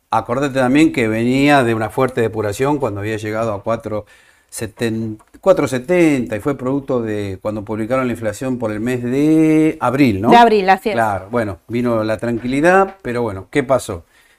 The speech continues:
Speaker 1: El gobierno se corrió y, bueno, salieron todos desesperados a, a retomar posiciones, ¿no?
Speaker 2: Sí,
Speaker 1: Por
Speaker 2: y
Speaker 1: eso ese
Speaker 2: entre ahí,
Speaker 1: salto.
Speaker 2: entre ahí en el medio, entre esas fechas que menciona Edu,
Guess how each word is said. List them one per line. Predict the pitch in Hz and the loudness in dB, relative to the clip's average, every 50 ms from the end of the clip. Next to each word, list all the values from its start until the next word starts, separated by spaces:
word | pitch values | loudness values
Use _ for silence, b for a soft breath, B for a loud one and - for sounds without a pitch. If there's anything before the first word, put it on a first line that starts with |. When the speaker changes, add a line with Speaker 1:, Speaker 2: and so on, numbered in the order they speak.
| _ _ | _ _
Speaker 1:
El | - 92 95 135 | -12 -6 -4 -2
gobierno | 131 120 120 131 147 147 147 143 | 0 2 2 2 2 2 2 2
se | 127 - 143 127 - | 0 0 -2 -2 0
corrió | - 135 127 123 139 143 151 165 185 196 208 214 196 185 151 | 0 0 0 2 2 2 4 4 6 6 6 6 4 4 2
y, | 123 117 | 2 0
bueno, | 117 127 123 110 98 | 0 0 -2 -2 -4
salieron | 98 - 107 104 113 113 110 | -6 -6 -6 -4 -4 -4 -6
todos | 104 - 139 135 123 120 | -6 -2 -2 -2 0 -2
desesperados | 107 98 113 98 - - 107 110 120 135 139 131 117 104 98 | -2 -4 -6 -8 -6 -6 -2 0 0 2 2 2 2 0 0
a, | 92 | -2
a | 87 87 78 98 | -4 -6 -6 -8
retomar | 101 98 98 - 107 117 120 110 - | -8 -8 -10 -8 -6 -6 -6 -6 -6
posiciones, | - 101 95 - 107 101 135 170 143 104 98 104 | -8 -12 -10 -10 -8 -4 0 0 0 0 -2 -6
¿no? | 107 120 147 170 - _ b b b | -6 -6 -6 -8 -10 _ b b b
Speaker 2:
Sí, | - - 240 226 220 | -8 -4 -2 0 0
Speaker 1:
Por | 208 226 | 0 0
Speaker 2:
y | 247 | 0
Speaker 1:
eso | 233 233 | 0 0
ese | 233 233 | 2 2
Speaker 2:
entre | 240 240 240 | 2 4 6
ahí, | 247 247 - - 285 302 311 | 6 8 8 6 4 2 -2
Speaker 1:
salto. | 320 320 b b b b b | -4 -6 b b b b b
Speaker 2:
entre | - 247 247 240 233 233 | -2 0 2 4 4 4
ahí | 247 285 320 | 4 4 4
en | 339 | 2
el | 320 285 269 | 2 2 2
medio, | 269 285 339 330 285 269 254 247 | 4 6 6 6 6 6 4 2
entre | 240 233 233 269 | 2 2 0 2
esas | 294 285 254 | 2 2 2
fechas | - 277 262 - 262 | 2 0 0 0 0
que | - 240 | 0 0
menciona | 226 226 220 - 254 247 254 254 254 247 | -2 -2 -2 0 2 2 4 4 4 4
Edu, | 240 240 247 | 2 0 -2